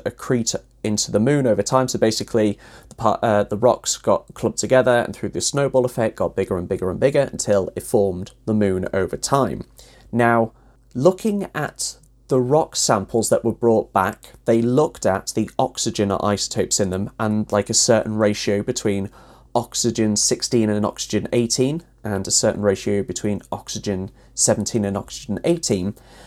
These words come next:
and there was a huge overlap between Earth and Moon, which indicates that they are made of the same material.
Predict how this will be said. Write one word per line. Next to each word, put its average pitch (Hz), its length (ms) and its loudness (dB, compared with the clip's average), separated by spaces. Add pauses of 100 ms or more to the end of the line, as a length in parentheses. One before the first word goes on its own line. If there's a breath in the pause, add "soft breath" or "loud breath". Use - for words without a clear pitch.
(160 loud breath)
and 120 140 2
there 127 80 6
was 127 160 2
a 131 40 2
huge 185 760 -2 (120)
overlap 123 720 4 (280)
between 110 640 2 (320)
Earth 101 540 -2 (280)
and 95 380 -6
Moon, 113 520 0 (500)
which 104 260 -6
indicates 160 720 0 (260 soft breath)
that 123 220 0
they 117 480 4 (300)
are 123 120 6
made 120 280 2
of 107 60 -8
the - 60 -12
same 101 360 0
material. 98 840 -2